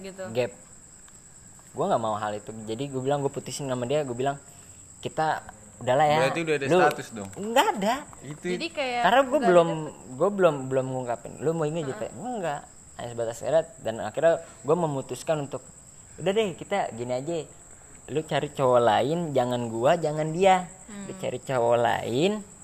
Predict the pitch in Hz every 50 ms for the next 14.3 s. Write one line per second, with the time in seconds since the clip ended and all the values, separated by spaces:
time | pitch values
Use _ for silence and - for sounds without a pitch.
0 | - - - - - - - - - 110 107 110 - - 175 - - 143 139 135
1 | - 135 - - 120 143 135 170 165 160 165 151 151 147 147 151 160 156 - -
2 | - 131 123 135 - - - 131 127 127 127 131 131 135 135 131 - - - -
3 | - - - - - 131 - - 123 120 - 120 117 117 117 117 120 117 117 120
4 | 123 120 120 120 117 120 - - - - - - - - - 240 240 - 381 381
5 | 277 254 208 202 202 208 214 202 196 185 220 - 311 285 - - 240 240 214 190
6 | 190 - 185 185 185 196 208 - - 240 254 294 330 - 320 - 277 269 277 254
7 | 240 247 302 330 294 262 240 247 240 240 - 302 - - 202 - - - 285 175
8 | 180 180 175 151 143 139 135 131 123 117 117 113 120 123 120 120 135 143 156 156
9 | 165 175 190 233 269 262 262 - - - - - - - - - - - - -
10 | - - - - - - - - - - - - - - - - - - 143 147
11 | 147 147 147 147 147 147 143 143 143 139 139 135 135 131 147 151 147 143 147 147
12 | 147 160 139 135 139 135 135 127 - 123 120 120 120 131 160 196 208 - - -
13 | - - - - - - - - - - - - 127 127 127 127 120 131 127 123
14 | 117 123 110 131 123